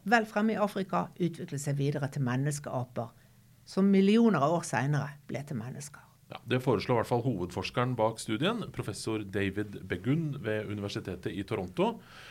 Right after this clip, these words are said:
Speaker 2: Våre funn støtter hypotesen om at homininene oppstod i Europa og spredte seg til Afrika sammen med mange andre pattedyr for rundt sju millioner år siden, sier han.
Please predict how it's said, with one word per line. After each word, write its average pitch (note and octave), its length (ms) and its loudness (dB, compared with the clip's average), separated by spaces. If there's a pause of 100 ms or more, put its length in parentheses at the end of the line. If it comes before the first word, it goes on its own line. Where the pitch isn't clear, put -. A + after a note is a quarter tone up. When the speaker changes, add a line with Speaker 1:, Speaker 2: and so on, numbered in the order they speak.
(180)
Speaker 2:
Våre A#2+ 260 6
funn B2+ 300 2
støtter B2 400 0
hypotesen A#2+ 580 -2
om A2 240 -2
at A2 160 -8
homininene A2+ 760 -2
oppstod A#2 400 -2
i - 20 2
Europa A2+ 400 2
og G#2+ 160 -6
spredte - 460 -6
seg A2+ 240 -2
til G2 240 0
Afrika F2+ 460 -4 (100)
sammen F#2 420 -4
med A2 160 -2
mange G2 320 -2
andre G2 320 -4
pattedyr F#2 560 -4
for G2+ 220 -2
rundt G2+ 240 -8
sju - 320 -2
millioner B2+ 480 0
år G2 160 0
siden, A2+ 260 -2
sier F2+ 240 -2
han. - 160 -14